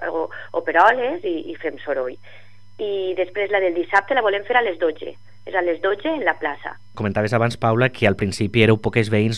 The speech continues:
Speaker 2: no? Però poquet a poquet s'han anat sumant més a aquest moviment veïnal. Ara mateix de quantes persones podríem estar parlant?
Speaker 1: Pues mira, la última n'érem, eh, quasi vuitanta, aproximadament. Sí. I un dimecres,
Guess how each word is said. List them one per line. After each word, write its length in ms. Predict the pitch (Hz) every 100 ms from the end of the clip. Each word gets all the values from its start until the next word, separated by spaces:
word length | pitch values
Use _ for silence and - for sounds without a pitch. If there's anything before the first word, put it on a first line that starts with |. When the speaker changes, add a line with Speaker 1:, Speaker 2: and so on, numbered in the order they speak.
| 117
Speaker 2:
no? 80 | 117
Però 160 | 113
poquet 320 | 101 101 -
a 60 | 107
poquet 320 | 110 101 113
s'han 160 | - 104
anat 240 | 104 104
sumant 300 | - 107 107 107
més 280 | 107 127
a 100 | 107
aquest 180 | 104 107
moviment 320 | 110 104 107
veïnal. 320 | 104 101 113 127 - -
Ara 140 | 110 117
mateix 220 | 120 113
de 60 | -
quantes 240 | 117 117
persones 400 | - - 135 117
podríem 320 | - 98 95
estar 160 | 90 98 -
parlant? 320 | 95 113 80 - - - - - - -
Speaker 1:
Pues 200 | 220 196
mira, 220 | 208 190
la 120 | 185 180
última 380 | 185 226 240 226
n'érem, 380 | 208 269 294 302
eh, 320 | 202 190 180 190
quasi 180 | 165
vuitanta, 540 | 170 170 170 160 85 - - - - - - -
aproximadament. 800 | - 190 185 - 170 151 143 147 - - - - -
Sí. 140 | 185 - - - - - - - -
I 120 | 196
un 100 | 185
dimecres, 500 | 233 202 185 175 160